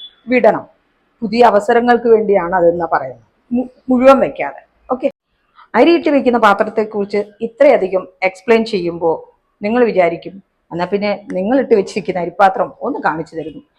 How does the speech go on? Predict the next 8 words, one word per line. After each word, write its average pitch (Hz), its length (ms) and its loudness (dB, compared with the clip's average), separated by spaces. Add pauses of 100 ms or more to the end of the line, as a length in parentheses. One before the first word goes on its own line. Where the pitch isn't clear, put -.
(340)
വരൂ, 196 280 4 (320)
കാണിച്ചു 190 300 -4
തരാം. - 200 -18 (2250)
നിങ്ങളെ 208 360 -4 (140)
ഞാൻ 175 220 -6 (500)
എൻ്റെ 165 240 -8
അടുക്കളയിലേക്ക് 156 720 -6
കൊണ്ടുപോവുകയാണ്. 175 800 -4